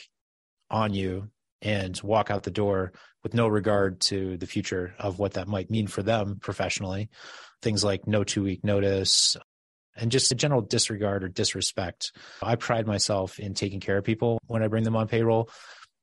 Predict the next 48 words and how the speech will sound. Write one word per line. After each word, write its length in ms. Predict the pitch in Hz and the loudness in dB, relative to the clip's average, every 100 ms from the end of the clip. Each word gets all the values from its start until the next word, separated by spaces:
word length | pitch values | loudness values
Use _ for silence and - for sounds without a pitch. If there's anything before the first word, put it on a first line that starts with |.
| - | -8
I 140 | - 104 | -2 0
never 320 | 104 101 107 | 2 2 2
lay 160 | 107 104 | 2 2
people 280 | 110 107 | 0 2
off, 380 | 104 104 104 - | 4 4 2 0
even 160 | 101 101 | -2 -2
if 140 | - | -2
we 80 | 101 | -2
go 200 | 101 101 | 2 0
through 200 | - 98 | 0 0
a 60 | 92 | 2
slow 260 | - 101 | 2 0
time. 300 | 101 101 101 - _ 98 | 0 -2 -2 -6 _ -2
We're 180 | 107 | 0
a 40 | 104 | 2
very 300 | 113 104 98 | 2 2 4
cyclical 540 | - 101 - 104 104 | 4 2 -2 -2 -2
market 500 | 101 98 - 113 107 110 | 0 0 0 0 -2 -2
in 80 | 110 | 0
Rochester 640 | 107 - 120 - 123 120 | 0 0 0 0 0 0
in 220 | - 101 | -2 -4
that 200 | 98 - - - | -4 -4 -10 -6
when 120 | 113 101 | -2 0
the 80 | |
winter 360 | 98 123 120 101 | 2 0 2 2
hits, 480 | 110 98 - - - - - - | 2 2 2 0 0 -10 -20 -16
there's 260 | 110 107 101 | -2 2 4
a 80 | |
lot 260 | 101 104 104 | 4 2 2
less 380 | 101 98 - - | 0 2 2 0
work 200 | 101 - | -2 -2
to 100 | 90 | -4
do 300 | 87 85 87 | -4 -4 -6
than 140 | 95 92 | -6 -4
during 220 | 92 87 | -2 -2
the 80 | 85 | -2
spring. 480 | - 135 107 95 - - - - 113 | 2 2 2 -2 -8 -18 -20 -8 0
And 120 | 110 | 2
in 60 | |
the 80 | 101 | 2
spring, 460 | - - 127 117 104 | 2 2 4 4 2
you 100 | 95 | -2
can't 220 | - 104 | -2 -2
have 180 | 104 98 | -2 0
enough 200 | 98 - | -2 -2
hands 260 | 98 95 | -4 -2
on 140 | 87 87 | -4 -2
deck. 380 | 110 92 - | 0 0 -4